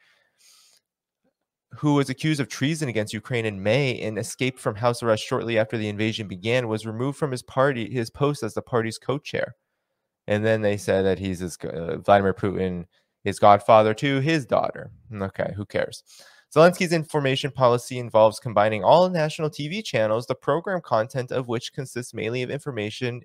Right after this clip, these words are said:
and or information analytical programs, into a single information platform of strategic communication to be called United News. Reuters notes that until Sunday, Saturday, privately owned Ukrainian media outlets continue to operate independently.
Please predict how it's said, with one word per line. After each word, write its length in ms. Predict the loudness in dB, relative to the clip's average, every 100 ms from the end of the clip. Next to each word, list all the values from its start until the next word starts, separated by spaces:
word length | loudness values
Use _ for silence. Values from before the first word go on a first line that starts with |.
| -8
and 200 | -8 -4
or 200 | -2 0
information 600 | -2 -6 -6 -6 -10 -6
analytical 460 | -4 -4 -4 -8
programs, 540 | -8 -4 -2 -2 -6 -8
into 220 | -6 -6
a 40 |
single 480 | -4 -4 -2 4 4 2
information 640 | -4 -2 0 0 -2 -6
platform 600 | 4 4 4 -2 -2 -2 _ _ _ -4
of 120 | -2
strategic 540 | -2 -6 -4 -2 -4
communication 720 | -4 -4 -4 -4 -4 -4 -6 -10
to 120 | -8
be 100 | -10
called 460 | -2 4 4 4 -2 _ _ -10
United 640 | -8 -2 -2 -2 -4 -6 -16 -14
News. 680 | -6 -4 -4 -6 -12 -18 -20 _ _ _ _ 4
Reuters 400 | 6 6 4 2
notes 240 | 0 2
that 100 | 0
until 240 | 0 -4
Sunday, 600 | -8 -4 -2 0 2 2 0 _ _
Saturday, 520 | 4 6 4 2 0
privately 420 | 4 2 4 -2
owned 140 | -2
Ukrainian 440 | -4 -6 -6 -6 -6
media 280 | -4 -2 0
outlets 420 | 2 0 -4 -6 _ -12
continue 420 | -12 -8 -8 -6
to 120 | -2
operate 360 | 0 0 -2 -4
independently. 720 | -8 -6 -4 -6 -6 -10 -16